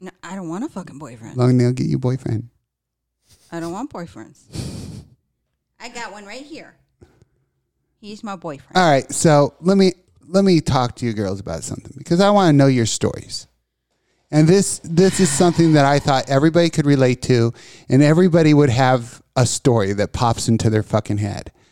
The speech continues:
Speaker 2: So I was thinking about one of the very worst fucking jobs I can imagine having as a career, doing day in and day out.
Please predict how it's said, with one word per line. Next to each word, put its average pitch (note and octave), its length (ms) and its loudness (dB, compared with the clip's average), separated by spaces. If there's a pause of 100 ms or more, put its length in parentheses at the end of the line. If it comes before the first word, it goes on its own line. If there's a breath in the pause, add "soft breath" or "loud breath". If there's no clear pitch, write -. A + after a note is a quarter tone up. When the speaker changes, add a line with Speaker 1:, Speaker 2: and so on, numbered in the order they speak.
(420)
Speaker 2:
So E3+ 520 2 (300)
I F3 120 2
was G3 240 2
thinking E3+ 320 2
about C3+ 280 0
one C3 140 2
of B2 60 -2
the A#2+ 60 -2
very D3+ 320 2
worst D3 560 0 (300)
fucking C3+ 400 0
jobs A2 340 0
I A2 80 -2
can G#2 300 -6
imagine G2+ 600 -8 (340)
having G2+ 400 -6
as F#2+ 160 -6
a G2 40 -8
career, G2+ 480 -12
doing A2 320 0 (260)
day A#2 240 -2
in A2 100 0
and G#2+ 140 -2
day G#2+ 240 -4
out. G2+ 200 -8